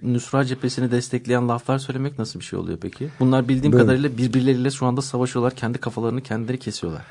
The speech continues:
Speaker 2: Her şeye kızgın işte.
Speaker 1: İşte her şeye kızgın. En son Paris'teki saldırıyı gerçekleştirenler hakkında da bu şekilde ithamlar vardı. Onlar da tam olarak
Speaker 2: Tabii
Speaker 1: aydınlatılmadı
Speaker 2: öyle.
Speaker 1: ama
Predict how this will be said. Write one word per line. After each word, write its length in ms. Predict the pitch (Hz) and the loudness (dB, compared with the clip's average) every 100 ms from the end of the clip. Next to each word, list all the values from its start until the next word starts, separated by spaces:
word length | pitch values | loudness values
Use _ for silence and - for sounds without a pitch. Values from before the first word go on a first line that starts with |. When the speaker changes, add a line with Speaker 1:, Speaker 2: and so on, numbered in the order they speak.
| - - | -20 -14
Speaker 2:
Her 180 | - 147 | 0 2
şeye 300 | 135 98 123 | 2 2 2
kızgın 460 | 127 107 92 104 87 | 2 -4 -2 -4 -4
işte. 280 | - - - | -8 -10 -8
Speaker 1:
İşte 180 | - 123 | -2 0
her 120 | 127 | 2
şeye 220 | 135 135 | 0 -2
kızgın. 280 | 131 - 120 | -4 -4 -2
En 100 | 127 | 0
son 180 | 143 175 | 2 0
Paris'teki 500 | 170 139 147 139 156 | 0 2 2 -2 -6
saldırıyı 400 | 151 127 131 143 | -2 -2 0 0
gerçekleştirenler 840 | 135 131 135 135 135 - 135 143 | 0 0 -2 -2 -2 0 0 0
hakkında 360 | 139 135 143 139 | -2 -2 -2 0
da 100 | 113 | -2
bu 40 | |
şekilde 360 | - 104 98 90 | -4 -8 -4 -4
ithamlar 400 | - 90 87 82 | -4 -4 -4 -4
vardı. 280 | 82 80 98 | -4 -4 -4
Onlar 300 | 95 101 92 | -2 -2 -4
da 40 | |
tam 200 | - 92 | -6 -4
olarak 220 | 90 85 | -4 -4
Speaker 2:
Tabii 180 | 92 92 | 0 2
Speaker 1:
aydınlatılmadı 540 | 135 127 101 104 87 | 4 4 2 0 -2
Speaker 2:
öyle. 0 | |
Speaker 1:
ama 240 | 101 180 | -2 -4